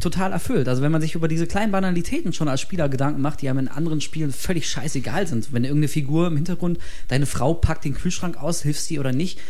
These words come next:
Also ist doch völlig wurscht, du rennst da einfach durch. Aber bei Heavy Rain, die fragt dich, „Willst du mir helfen?“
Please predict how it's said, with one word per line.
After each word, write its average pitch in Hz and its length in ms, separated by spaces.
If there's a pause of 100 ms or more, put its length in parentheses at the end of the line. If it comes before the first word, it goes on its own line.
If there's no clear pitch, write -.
(140)
Also 120 140
ist - 120
doch 123 60
völlig 127 280
wurscht, 196 200
du 135 40
rennst 123 200
da 127 60
einfach 120 180
durch. 135 340
Aber 120 120
bei 123 120
Heavy 139 240
Rain, 175 260 (260)
die 143 60
fragt 147 340
dich, 226 200
„Willst 170 200
du 175 40
mir 147 60
helfen?“ 226 380